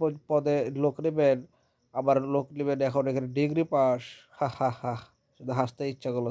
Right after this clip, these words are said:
সার্কুলার যোগ্যতার কথাটা শুনে। এ-, এই পদে সাধারণত এইচএসসি প-, আপনার সর্বোচ্চ যোগ্যতা লাগে, সেখানে একটু বেশি, বেশি চাচ্ছে। তো আপনারা নিশ্চয়ই বুঝতে পারছেন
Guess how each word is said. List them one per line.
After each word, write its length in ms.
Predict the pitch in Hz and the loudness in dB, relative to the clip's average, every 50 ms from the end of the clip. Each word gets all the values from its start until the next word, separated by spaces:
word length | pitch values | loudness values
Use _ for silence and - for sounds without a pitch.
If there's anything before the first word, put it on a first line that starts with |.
| 117 - | -4 -4
সার্কুলার 380 | 123 120 - 127 123 120 120 117 120 127 | -6 -6 -4 -4 -4 -4 -4 -4 -4 -4
যোগ্যতার 420 | 127 120 120 120 117 - 123 117 120 | -4 -4 -4 -6 -8 -8 -8 -8 -6
কথাটা 240 | 120 117 123 120 123 117 - | -6 -6 -6 -6 -6 -8 -6
শুনে। 200 | 120 117 113 107 107 _ _ _ _ _ _ _ _ _ - 120 | -4 -4 -4 -4 -6 _ _ _ _ _ _ _ _ _ -8 -8
এ-, 140 | 131 131 - - 139 | -8 -8 -6 -6 -4
এই 60 | 147 147 147 | -4 -2 0
পদে 200 | 165 160 156 180 156 175 | 0 0 0 0 -2 -2
সাধারণত 340 | 175 170 175 175 165 170 175 170 160 - _ _ _ - 156 160 | 0 0 0 -2 0 0 0 0 0 -2 _ _ _ -4 -2 -2
এইচএসসি 440 | 160 160 175 170 - - - 180 175 147 - 143 - | 0 0 -2 -6 -6 -4 -2 -2 -2 -2 -4 -10 -14
প-, 140 | 151 - _ _ _ - 143 | -14 -14 _ _ _ -8 -8
আপনার 220 | 143 147 147 147 143 131 - _ _ _ - - - | -4 0 0 0 0 0 -6 _ _ _ -16 -10 -2
সর্বোচ্চ 380 | - 170 175 175 175 175 165 - 170 156 131 - - 143 143 143 | 0 0 0 2 0 -6 -4 -2 -2 -2 -2 -4 -8 -8 -2 0
যোগ্যতা 360 | 151 143 131 143 131 - 135 113 85 104 127 | 0 0 0 0 0 0 0 -2 0 0 2
লাগে, 200 | 127 120 120 117 117 117 - | 2 2 2 0 -4 -4 -6
সেখানে 260 | 156 - 170 160 160 156 156 | -6 -4 -2 -2 -2 -2 -4
একটু 200 | - - 165 151 135 110 85 127 135 131 151 | -4 -2 0 0 0 0 -2 -6 -8 -4 -2
বেশি, 280 | 151 147 147 - 175 165 160 151 143 143 | -2 -2 0 0 0 0 2 2 2 0
বেশি 220 | 147 135 - 147 143 135 - | 0 -2 0 -2 -4 -2 -2
চাচ্ছে। 360 | - 127 123 - - - 127 110 113 - _ _ _ _ - _ _ | -2 -4 -4 -4 -8 -8 -6 -6 -8 -10 _ _ _ _ -20 _ _
তো 40 | - 143 127 | -4 -4 -2
আপনারা 180 | - - 143 147 | 0 0 0 0
নিশ্চয়ই 240 | 147 - - 156 147 151 | -2 -4 -4 -2 0 0
বুঝতে 160 | 147 - 160 156 | -2 0 -2 -2
পারছেন 220 | 151 - - | -2 -2 -4